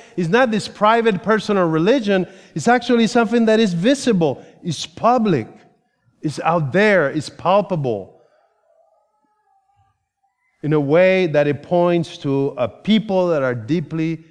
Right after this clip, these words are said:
thankful to the Lord. Like the cross, it's a public event. It's something that has an impact where we are. And, and you see, so what we're being called to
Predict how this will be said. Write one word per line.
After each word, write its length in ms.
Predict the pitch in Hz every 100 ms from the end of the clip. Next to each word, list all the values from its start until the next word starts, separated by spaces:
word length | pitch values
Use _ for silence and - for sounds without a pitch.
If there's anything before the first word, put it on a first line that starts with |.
| _ _ _ _
thankful 520 | - 151 151 - 113 101
to 200 | - 110
the 100 | 104
Lord. 460 | 98 98 92 90 - _ _ _ _ _ _ _
Like 200 | 143 160
the 100 | 143
cross, 1000 | 151 - 175 220 190 120 - - - - _ _ _ _ _
it's 160 | - -
a 60 |
public 580 | 135 - 196 208 202 185
event. 500 | 165 135 139 107 104 - _ -
It's 140 | 147
something 420 | - 196 190 196 185
that 120 | 160
has 280 | 160 170 160
an 160 | 151
impact 560 | 180 202 175 160 117 -
where 260 | 131 135
we 220 | 127 139 131
are. 400 | 123 117 98 95 - _ _ _ _ _
And, 180 | - 190
and 320 | - 196 185 -
you 160 | 190 208
see, 480 | - 240 226 180 147
so 460 | - 202 185 - - -
what 200 | 175 190
we're 140 | 220
being 220 | 240 233 202
called 400 | - 226 277
to 80 | 233